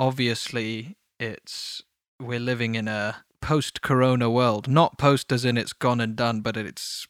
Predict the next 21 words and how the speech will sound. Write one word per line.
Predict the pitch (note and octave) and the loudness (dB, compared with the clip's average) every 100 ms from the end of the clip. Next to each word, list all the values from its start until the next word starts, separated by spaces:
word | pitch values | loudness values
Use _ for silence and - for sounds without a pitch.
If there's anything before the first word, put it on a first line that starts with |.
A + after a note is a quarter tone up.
| - | -12
it's | A#2 - | -12 0
happened. | B2+ A#2+ G2+ G2+ | 2 2 -4 -8
It's | - - | -10 -6
here. | - C3+ C3 C3 | 0 2 2 0
It's | C3+ A#2 - | -2 -4 -4
affected | B2 - B2+ - - A2+ - - - | -6 0 0 0 -4 -4 -4 -12 -4
our | A#2+ G#2+ | -2 0
lives. | B2 F3 D#3+ C#3 E3 - - | 4 6 6 2 -4 -8 -2
And | B2+ B2 | 0 0
so | - B2+ A#2 A#2 A2+ - - - | -2 2 2 2 -2 -10 -10 0
I | B2 | 2
haven't | C3 | 2
got | A2 F#2+ | 0 0
my | A2+ | 0
hair | A#2+ A#2 | 0 -2
cut | - - | -2 -2
in | A#2 | -2
a | |
long | A#2 A#2 | -2 -2
time, | - D#3 C#3 B2 - | 0 2 2 0 -2
and | B2 A#2 A#2 | -2 -2 -4